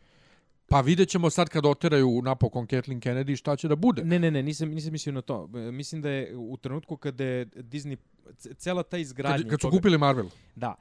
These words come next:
Speaker 2: zato što Disney to kao je veliki studio sve do jaja i onda u jednom trenutku to ćao zdravo fanovi, ćao zdravo animacija i da nije bilo one male sirene, razumeš, više ne bi postojao kao studio.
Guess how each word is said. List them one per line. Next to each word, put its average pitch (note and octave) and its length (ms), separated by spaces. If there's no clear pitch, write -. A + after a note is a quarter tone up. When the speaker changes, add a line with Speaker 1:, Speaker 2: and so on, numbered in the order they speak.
Speaker 2:
zato B2 200
što D#3+ 200
Disney D#3 500
to - 180
kao B2+ 220
je A#2+ 80
veliki D3 320
studio C3 400
sve C#3+ 220
do B2+ 80
jaja C3+ 360
i D3+ 140
onda D#3+ 180
u D#3 40
jednom D3 300
trenutku C#3 520
to C3+ 240
ćao B2+ 320
zdravo A#2 380
fanovi, B2+ 500
ćao C3+ 320
zdravo B2 360
animacija A#2+ 760
i D3 80
da C#3+ 100
nije D3 200
bilo C#3+ 280
one C3+ 380
male D3 340
sirene, C#3+ 520
razumeš, A#2 500
više C3+ 280
ne C#3 100
bi C3 100
postojao A2+ 580
kao A2+ 240
studio. - 360